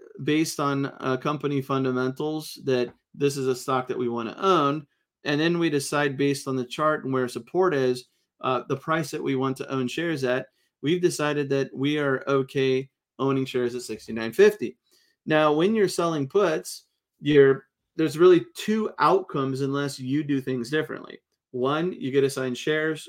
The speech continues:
or two, the put expires worthless, right? In this case, unless there's a,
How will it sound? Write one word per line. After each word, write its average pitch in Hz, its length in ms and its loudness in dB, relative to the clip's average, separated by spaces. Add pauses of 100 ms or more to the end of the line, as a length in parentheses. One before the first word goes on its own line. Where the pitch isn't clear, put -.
(100)
or 123 180 -4
two, 160 420 -2 (300)
the 139 80 -8
put 135 180 2
expires 120 400 -4
worthless, 196 480 2 (220)
right? 139 220 0 (480)
In 160 120 0
this 233 240 6
case, 220 460 0
unless 147 440 -2
there's 190 200 2
a, 170 160 -2